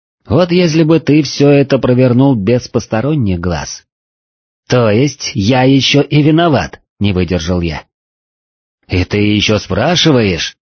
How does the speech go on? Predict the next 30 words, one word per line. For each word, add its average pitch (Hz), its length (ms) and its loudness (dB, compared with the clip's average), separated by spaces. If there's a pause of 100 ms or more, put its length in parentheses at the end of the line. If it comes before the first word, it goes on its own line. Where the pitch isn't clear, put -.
(160)
возмутился 113 680 0
бог 101 280 -4
обмана. 90 460 -6 (520)
"Я 123 220 0
тут 131 180 0
пришёл 139 460 0
тебе 131 280 0
на 110 160 0
помощь, 131 540 0 (240)
а 95 140 -4
в 113 40 0
ответ 131 380 -2
такая 131 460 0
неблагодарность. 127 1120 0 (320)
И 95 120 -4
стоило 127 640 0
оно 151 280 2
того?" 143 420 0 (580)
"Нет 101 360 0
же, 98 340 -6
подумал. 135 720 0 (300)
Я 170 180 -6
получил 170 480 2
много 151 360 2
силы, 160 520 2
а 107 140 -2
вот 135 220 0
мой 147 180 2
Василий 127 580 0
нет. 98 460 -4